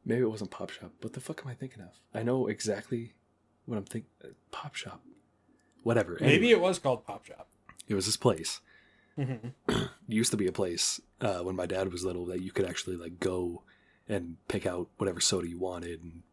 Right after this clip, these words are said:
Speaker 1: fuck off and whatever, right? Like, it was a soda store.
Speaker 2: Cool.
Speaker 1: Not around anymore, but the brand is still alive.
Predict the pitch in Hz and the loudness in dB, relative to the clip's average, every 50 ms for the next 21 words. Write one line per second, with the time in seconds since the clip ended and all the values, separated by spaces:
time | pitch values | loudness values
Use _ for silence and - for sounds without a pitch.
0 | - - - - 98 90 - 92 87 82 - - - 92 90 85 82 82 82 82 | -20 -16 -6 -4 -4 -2 -2 -4 -6 -6 -8 -10 -10 -10 -8 -8 -8 -8 -8 -4
1 | 85 98 107 - - _ - 98 85 85 82 85 85 - - - - - - 104 | -2 -2 -2 -2 -6 _ -10 -10 -8 -8 -10 -6 -4 -2 -2 0 0 0 2 2
2 | 95 87 85 - - - 98 85 - - - - _ _ _ _ _ _ _ _ | 0 0 -2 -2 0 0 0 -2 -2 -6 -14 -20 _ _ _ _ _ _ _ _
3 | _ _ _ - - 131 113 110 135 139 - - - - 123 113 107 131 131 123 | _ _ _ -8 -6 -4 -4 -4 -4 -8 -8 -8 -4 0 4 6 6 6 6 6
4 | 120 120 113 107 95 90 90 87 87 90 90 90 98 - 98 85 - 98 98 101 | 4 2 0 0 -2 -2 -4 -4 -4 -4 -4 -4 -6 -6 -6 -2 0 0 2 2
5 | 98 95 90 90 - - - 98 90 82 82 85 87 87 82 - 87 - - | 0 -4 -4 -6 -4 -4 -4 -4 -6 -8 -8 -8 -8 -8 -8 -10 -14 -16 -16